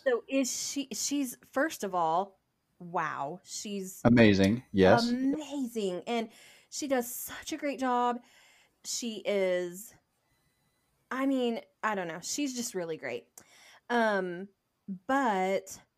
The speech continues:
Speaker 1: not but, um, I wondered, is she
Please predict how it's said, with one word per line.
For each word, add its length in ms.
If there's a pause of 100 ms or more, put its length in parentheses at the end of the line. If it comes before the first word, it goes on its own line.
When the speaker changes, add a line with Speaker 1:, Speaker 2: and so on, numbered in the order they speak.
(240)
Speaker 1:
not 220
but, 320 (440)
um, 520
I 120
wondered, 680
is 300
she 600